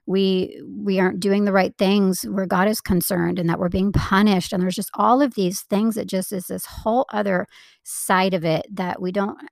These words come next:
that people don't have to deal with if they're not believers because they don't, uh, they don't see it from that perspective. There's also the shame and guilt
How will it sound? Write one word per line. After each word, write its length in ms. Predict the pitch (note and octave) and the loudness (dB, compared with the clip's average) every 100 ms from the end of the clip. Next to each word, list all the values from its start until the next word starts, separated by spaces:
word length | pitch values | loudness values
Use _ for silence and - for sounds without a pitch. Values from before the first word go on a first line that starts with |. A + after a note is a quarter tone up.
| _ | _
that 200 | G#3+ - | -4 -2
people 340 | - C4 B3+ A#3+ | -2 0 2 2
don't 300 | G3+ G3 - | 0 -2 -4
have 240 | F#3+ F3+ | -4 -4
to 100 | - | -8
deal 200 | E3 E3+ | -6 -2
with 300 | F#3+ A#3+ C4+ - - _ - | 2 2 0 -8 -20 _ -2
if 180 | G3+ | 0
they're 140 | - G3+ | 2 2
not 380 | G3 F#3 F#3 - _ _ _ | 4 2 0 -4 _ _ _
believers 640 | F#3+ G3 G#3+ D4 F3 F3 - | -4 0 0 2 2 0 -2
because 380 | F#3+ - G3 G3+ | -6 -2 -2 0
they 160 | G3 | -4
don't, 420 | F#3 G#3 G3+ G#3+ - - | 0 0 -2 -4 -12 -6
uh, 220 | G3+ G3+ - - - | -4 -4 -6 -14 -2
they 80 | A3 | 0
don't 180 | A#3+ | 0
see 340 | - - A3+ G#3+ | -4 0 4 4
it 320 | F3+ - - - | 2 -2 -14 -4
from 200 | A3 F#3 | 0 0
that 160 | F3 | 0
perspective. 760 | - F3+ - E3+ - F#3+ - - _ _ _ _ _ _ _ _ _ _ A3 | -4 -6 -6 -8 -6 -6 -6 -14 _ _ _ _ _ _ _ _ _ _ 0
There's 220 | A3 - | 2 2
also 580 | G#3 A3+ - G3+ G3+ G#3 - - _ _ - | 2 2 4 4 4 2 -8 -20 _ _ -4
the 140 | G#3 | -4
shame 380 | - G#3 G#3 G#3 | -2 0 0 0
and 200 | F#3+ F3+ | -2 -2
guilt 400 | F#3 F#3 - | 0 0 -2